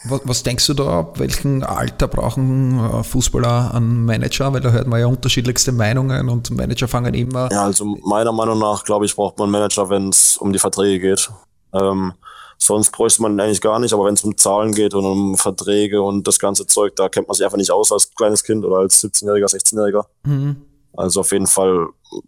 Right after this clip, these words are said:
Speaker 2: braucht man einen Manager, finde ich.
Speaker 1: Mhm. Wie waren dann die ersten Jahre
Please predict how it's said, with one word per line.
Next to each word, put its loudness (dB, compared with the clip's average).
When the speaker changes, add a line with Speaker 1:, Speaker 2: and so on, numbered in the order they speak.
Speaker 2:
braucht -2
man -2
einen 0
Manager, 0
finde -6
ich. -4
Speaker 1:
Mhm. 0
Wie -2
waren 0
dann 2
die 0
ersten 0
Jahre 0